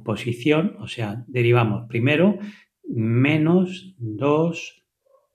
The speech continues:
seno de t. La segunda, el cose-, el seno, pues la derivada es el coseno,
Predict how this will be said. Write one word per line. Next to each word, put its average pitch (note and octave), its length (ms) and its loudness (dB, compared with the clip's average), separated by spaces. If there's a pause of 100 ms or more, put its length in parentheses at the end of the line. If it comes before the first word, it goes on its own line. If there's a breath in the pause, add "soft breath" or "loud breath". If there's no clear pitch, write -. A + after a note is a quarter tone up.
(540)
seno D3 580 0
de A#2+ 160 2
t. - 420 -6 (1700 soft breath)
La A2+ 160 -2
segunda, A#2 640 2
el G#2 120 -4
cose-, B2+ 440 0
el G#2+ 100 -2
seno, C3 380 0
pues A#2 180 0
la G#2+ 140 -4
derivada G#2 480 -2
es - 160 -8
el A2+ 200 -6
coseno, C#3 680 -2